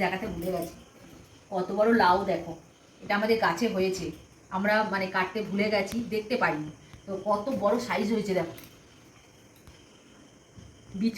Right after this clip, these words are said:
করার জন্য রেখেছিলাম, তো গাছটা মরে গিয়েছে, ওই কারণে বাবা নিয়ে চলে এসেছে। আর সাইজটা দেখো,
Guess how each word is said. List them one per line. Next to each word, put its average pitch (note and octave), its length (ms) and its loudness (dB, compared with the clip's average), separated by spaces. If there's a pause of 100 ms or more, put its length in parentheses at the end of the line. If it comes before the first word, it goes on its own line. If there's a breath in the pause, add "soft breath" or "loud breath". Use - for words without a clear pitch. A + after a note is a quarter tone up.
করার A3+ 200 4
জন্য A#3 120 2 (120)
রেখেছিলাম, A#3 420 -2 (320)
তো F#3+ 40 -6 (100)
গাছটা F#3 340 0
মরে G3 240 0
গিয়েছে, G#3+ 280 -6
ওই F3+ 100 0
কারণে F#3+ 200 0 (100)
বাবা F3 220 4
নিয়ে G#3 200 -4
চলে F#3 200 0
এসেছে। G#3+ 240 -6 (320)
আর - 140 -14
সাইজটা A3 300 -4 (100)
দেখো, E3 180 -8